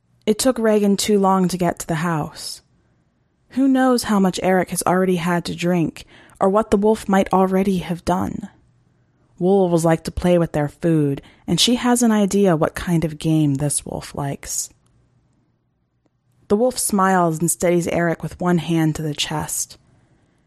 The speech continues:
Reagan turns away as his fingers slide lower. "No apologies," the wolf says, his voice gritty with want and unspoken things.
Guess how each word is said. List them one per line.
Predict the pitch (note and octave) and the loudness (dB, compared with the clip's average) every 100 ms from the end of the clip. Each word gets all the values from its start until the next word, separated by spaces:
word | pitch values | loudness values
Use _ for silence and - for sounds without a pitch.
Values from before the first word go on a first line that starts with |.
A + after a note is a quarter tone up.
| _ _ | _ _
Reagan | F#3+ G#3+ A3 G#3+ | -2 0 2 2
turns | G3+ G3+ G3 | 2 2 2
away | F3+ F3+ F3+ | 2 2 2
as | E3+ | 0
his | D#3 | -2
fingers | - F3+ F3+ E3 D3 | -4 0 0 0 0
slide | - E3+ D#3+ D#3 D3+ | -2 0 0 -2 -2
lower. | D3+ D3+ D3+ F#3 F3 _ _ _ _ _ _ _ _ _ _ _ _ _ _ _ _ | -4 -4 -6 -8 -14 _ _ _ _ _ _ _ _ _ _ _ _ _ _ _ _
"No | D3 D3 D3+ D3 | -2 0 2 2
apologies," | C#3 - C#3 C3+ B2+ C#3 C#3 - | 0 -2 -4 -2 -6 -8 -10 -10
the | |
wolf | D#3+ - - - | -8 -8 -6 -4
says, | - C3+ D#3+ D#3 - - - - - | -2 -4 -6 -6 -8 -8 -16 -20 -2
his | F3 D#3 | 0 2
voice | F#3+ F#3 - | 2 2 -2
gritty | E3 E3+ E3+ D3+ | 0 2 4 2
with | C#3+ - | 0 -4
want | D#3 D#3 D3 - - | -2 0 0 -4 -8
and | - | -4
unspoken | D#3 D#3 - - D3 D3 C#3 | -2 0 -2 -4 -6 -4 -6
things. | - C#3+ D3 D3+ D#3 - | -6 -8 -8 -12 -16 -20